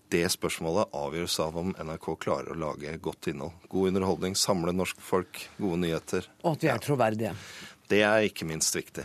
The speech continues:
Speaker 2: Den har jo vært, troverdigheten vår har vært satt på noen prøver. Vi har flest fellelser i Pressens faglige
Speaker 1: Mm.
Speaker 2: utvalg, og vi har denne saken som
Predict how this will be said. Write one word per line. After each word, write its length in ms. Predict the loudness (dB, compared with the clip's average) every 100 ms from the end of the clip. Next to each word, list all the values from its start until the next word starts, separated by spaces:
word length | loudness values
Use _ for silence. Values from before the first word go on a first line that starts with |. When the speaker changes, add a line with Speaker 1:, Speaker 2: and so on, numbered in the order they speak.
| -4
Speaker 2:
Den 300 | 2 6 6
har 80 | 8
jo 80 | 6
vært, 220 | 6 0 0
troverdigheten 520 | 4 6 4 2 4
vår 140 | 4 4
har 20 |
vært 120 | 2
satt 200 | 0 -2 -2
på 160 | 0 2 4
noen 220 | 2 2
prøver. 460 | 2 4 2 2 -2 -4
Vi 320 | -2 2 2
har 380 | 4 4 4 2
flest 480 | 0 0 0 0 -2
fellelser 720 | 0 2 0 -2 -2 0 0 -2
i 300 | -4 0 0 0
Pressens 340 | -2 -2 -2
faglige 360 | -2 0 2 2
Speaker 1:
Mm. 20 |
Speaker 2:
utvalg, 300 | 4 4 4
og 80 | 4
vi 80 | 4
har 240 | 4 4
denne 260 | 4 4 2
saken 400 | 0 -2 -2 -2
som 240 | 0 -2